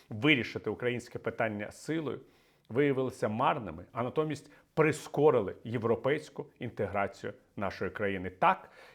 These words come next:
як, е, не могли б прискорити її жодні еволюційні політичні процеси. Дякую, друзі. Залишайтеся на цьому каналі, підписуйтесь на нього, підписуйтесь на мої соціальні мережі, на канал у Патреоні, Buy Me a Coffee, які допомагають нам розвивати ці проекти. Користуйтеся функцією спонсорства у самому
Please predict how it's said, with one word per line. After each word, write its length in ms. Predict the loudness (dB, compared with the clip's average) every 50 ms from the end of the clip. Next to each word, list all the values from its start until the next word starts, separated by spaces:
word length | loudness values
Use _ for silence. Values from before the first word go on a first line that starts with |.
| 0
як, 400 | 2 4 4 4 2 -2 -10 -2 2
е, 220 | 4 4 4 4 0 -8 -10 -4
не 120 | -2 0
могли 260 | 2 2 2 2 0
б 60 | 0 0
прискорити 580 | -2 -4 -2 2 2 2 2 2 0 -2 -2
її 200 | -2 0 0 -2
жодні 500 | -2 -2 0 2 2 2 2 0 -4 -6 -8 -12 _ -6
еволюційні 640 | -4 -2 0 0 -2 -2 -6 -6 -6 -4 -4 -4 -6
політичні 500 | -6 -6 -8 -6 -8 -10 -12 -12 -16 -16
процеси. 460 | -16 -16 -16 -18 -20 -20 -20 -20 _ _ _ -20 -20 -20 -20 -20 -8
Дякую, 380 | -2 0 0 0 0 -4 -10 -10
друзі. 300 | -12 -16 -20 -14 -8 -4
Залишайтеся 480 | -4 -4 -4 -4 -8 -8 -8 -8 -10
на 80 | -10 -8
цьому 200 | -8 -8 -8 -8
каналі, 280 | -6 -6 -4 -4 -6 -6
підписуйтесь 600 | -8 -10 -10 -8 -8 -8 -8 -8 -12 -12 -12 -10
на 60 | -8
нього, 140 | -6 -6 -6
підписуйтесь 460 | -6 -8 -8 -6 -8 -6 -8 -10 -10
на 60 | -8
мої 140 | -6 -6 -6
соціальні 480 | -8 -12 -12 -6 -4 -4 -2 -2 -4 -4
мережі, 320 | -4 -4 -4 -4 -6 -6
на 60 | -10
канал 240 | -8 -4 -4 -2 -2
у 40 | -2
Патреоні, 440 | -4 -4 -6 -4 -6 -4 -4 -4 -4
Buy 200 | -2 -2 -2 -2
Me 120 | -4 -8
a 20 | -8
Coffee, 320 | -4 -6 -6 -6 -6 -14 -16 -16 -18 -14 -10
які 160 | -4 -4 -2
допомагають 500 | -2 -2 -2 -2 0 2 2 0 0 -2
нам 100 | -4 -4
розвивати 340 | -4 -2 -2 -2 -2 -4 -6
ці 120 | -10 -10
проекти. 360 | -6 -2 -2 -2 -2 -4 -8
Користуйтеся 560 | -6 -4 -4 -4 -4 -6 -8 -8 -8 -12 -12 -10
функцією 320 | -10 -10 -10 -10 -12 -14
спонсорства 480 | -10 -8 -10 -10 -10 -10 -12 -10 -10 -10
у 40 |
самому 400 | -6 -6 -6 -4 -4 -6 -8 -10